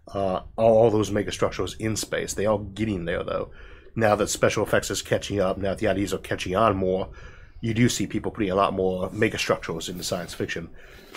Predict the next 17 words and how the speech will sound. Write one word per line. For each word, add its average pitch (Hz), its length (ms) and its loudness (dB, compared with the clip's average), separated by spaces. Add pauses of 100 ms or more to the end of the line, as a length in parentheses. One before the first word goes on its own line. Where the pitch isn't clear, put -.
(260)
I 120 100 4
could 117 180 4
appreciate 120 360 4
them 107 100 2
being 110 180 4
a 107 40 4
little 107 120 6
bit 107 140 2
more 104 100 4
realistic 104 560 0
in 92 80 -6
how 110 160 0
they 92 120 -2
did 92 260 4
it. - 220 -2 (440)
The, 101 260 0
uh, 90 260 0